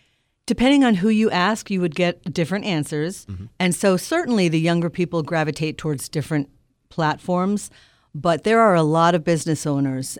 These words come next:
Speaker 1: and, um, everyone that I know uses Facebook.
Speaker 2: Mm-hmm.
Speaker 1: Um, I feel like it's critical, whether you're on other platforms or not. I think that you can't discount the value of Facebook.
Speaker 2: Right.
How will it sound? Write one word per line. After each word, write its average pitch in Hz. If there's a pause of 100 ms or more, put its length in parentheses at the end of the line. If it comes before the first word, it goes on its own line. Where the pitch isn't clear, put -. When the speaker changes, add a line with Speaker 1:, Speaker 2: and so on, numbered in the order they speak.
Speaker 1:
and, 139
um, 135 (320)
everyone 175
that 147
I 175
know 170
uses 143
Facebook. -
Speaker 2:
Mm-hmm. 95 (160)
Speaker 1:
Um, 139
I 139
feel 143
like 135
it's 143
critical, 165
whether 208
you're 175
on 165
other 156
platforms 139
or 127
not. 117
I 131
think 139
that 135
you 135
can't 135
discount 135
the 143
value 135
of 127
Facebook. 131 (160)
Speaker 2:
Right. 90